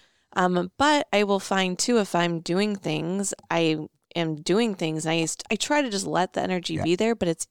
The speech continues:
Speaker 1: easy to get distracted, or I can find myself starting to tell myself a
Speaker 2: Mm-hmm.
Speaker 1: story that keeps me from actually
Speaker 2: Yes.
Speaker 1: feeling the emotion of it. And that's, like, where I think the ego comes in and is kind of, can be a shapeshifter and be tricky.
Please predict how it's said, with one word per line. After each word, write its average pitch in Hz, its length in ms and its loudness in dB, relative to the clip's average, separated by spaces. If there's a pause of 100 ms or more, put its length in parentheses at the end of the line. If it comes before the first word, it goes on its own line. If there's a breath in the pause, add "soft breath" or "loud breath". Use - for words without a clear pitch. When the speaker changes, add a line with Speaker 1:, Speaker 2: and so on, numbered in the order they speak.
Speaker 1:
easy 208 340 -4
to - 140 -8
get 165 180 -4
distracted, 170 800 0 (300 loud breath)
or 202 300 4
I 160 100 0
can 175 180 -4
find 165 200 0
myself 160 520 0
starting 156 380 -2
to - 80 -10
tell 170 240 -2
myself 147 600 -6
a - 80 -20
Speaker 2:
Mm-hmm. 101 100 -6
Speaker 1:
story 190 800 2 (300 soft breath)
that - 200 -4
keeps - 400 -2
me 151 200 -4
from - 240 -10 (120)
actually 143 600 -2
Speaker 2:
Yes. - 240 -14
Speaker 1:
feeling 143 340 2
the 135 80 -4
emotion 120 440 -4
of 110 120 -8
it. - 140 -6
And 151 160 -2
that's, - 440 -4
like, 143 300 -4
where 156 200 0
I 143 100 0
think 151 260 -8
the - 160 -6
ego 143 160 -4
comes 151 280 -6
in 151 140 0
and 147 180 -6
is 151 140 -4
kind 147 260 -8
of, 156 160 -8 (380 soft breath)
can 156 300 -4
be 220 160 2
a 220 40 6
shapeshifter 151 640 -2
and 147 120 -4
be 196 140 -4
tricky. 147 520 -6